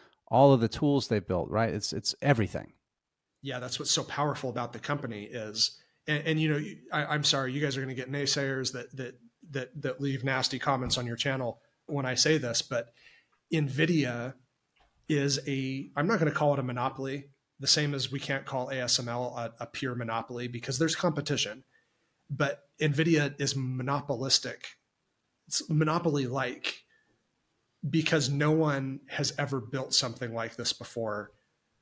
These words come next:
Speaker 2: where you have end, end-to-end full stack computing solution where you not only design the chips,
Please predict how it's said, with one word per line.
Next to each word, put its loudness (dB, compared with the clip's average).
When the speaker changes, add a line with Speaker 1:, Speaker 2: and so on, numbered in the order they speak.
Speaker 2:
where 0
you -2
have 0
end, 0
end-to-end 0
full -4
stack 0
computing -4
solution -4
where -8
you -6
not 0
only 2
design 0
the 2
chips, 0